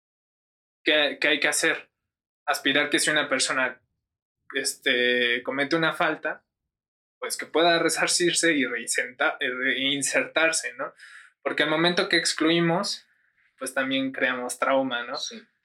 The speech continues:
Speaker 2: pero igual, mm, no, no a fuerzas es que hayan cometido un error,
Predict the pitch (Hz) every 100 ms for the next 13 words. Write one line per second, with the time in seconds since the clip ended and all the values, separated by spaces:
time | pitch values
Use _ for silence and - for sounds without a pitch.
0 | - 117 127 127 123 - _ _ _ _
1 | - 120 135 139 135 _ _ _ _ _
2 | _ _ - 113 - - - 113 120 127
3 | 131 131 123 117 113 - _ _ _ _
4 | _ _ _ _ _ _ _ _ _ _
5 | 139 151 170 165 160 143 143 135 131 123
6 | 107 104 113 117 98 101 107 104